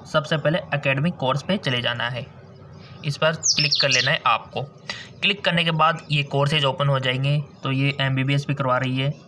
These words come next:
बीएस Nursing, Post बीएस नर्सिंग और पैरामेडिकल के कोर्सेज भी करवा रही है। जो आपको कोर्स करना है उस पर आप क्लिक कर लीजिए। तो ये देखिए, हम यहाँ पर यूजी का जो कोर्स है बीएस Nursing पर क्लिक कर लेते हैं और पैरामेडिकल का भी सेम ही है, ठीक है।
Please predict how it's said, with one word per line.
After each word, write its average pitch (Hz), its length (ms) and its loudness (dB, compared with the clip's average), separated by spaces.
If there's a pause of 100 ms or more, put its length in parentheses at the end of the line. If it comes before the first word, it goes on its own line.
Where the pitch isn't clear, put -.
(100)
बीएस 135 240 0
Nursing, 139 300 2
Post 135 260 0
बीएस 139 140 0
नर्सिंग 131 360 0 (120)
और 220 220 4 (640)
पैरामेडिकल 135 460 2
के - 140 2
कोर्सेज 135 460 2
भी 143 120 0
करवा 120 260 2
रही 113 240 -2
है। 110 80 -6 (340)
जो 135 180 2
आपको 180 320 6
कोर्स 165 320 2
करना 147 220 4
है 165 100 2
उस 147 180 -2
पर 156 120 2
आप 147 160 2
क्लिक 160 220 0
कर 131 120 0
लीजिए। 120 340 -4
तो 135 140 -4 (600)
ये 139 100 -2
देखिए, 135 380 0 (540)
हम 175 320 4 (160)
यहाँ 143 240 2
पर 151 100 2
यूजी 131 300 2
का 143 80 2
जो 131 140 0
कोर्स 135 280 -2
है 156 40 2
बीएस 135 240 0
Nursing 139 280 2
पर 156 100 2
क्लिक 190 320 -2
कर 120 120 2
लेते 123 280 -2
हैं 226 100 -2 (720)
और 135 240 0
पैरामेडिकल 139 420 4
का 147 140 2
भी 165 100 2
सेम 139 300 2
ही 135 100 2
है, 117 160 -4
ठीक 170 200 -2
है। 277 80 0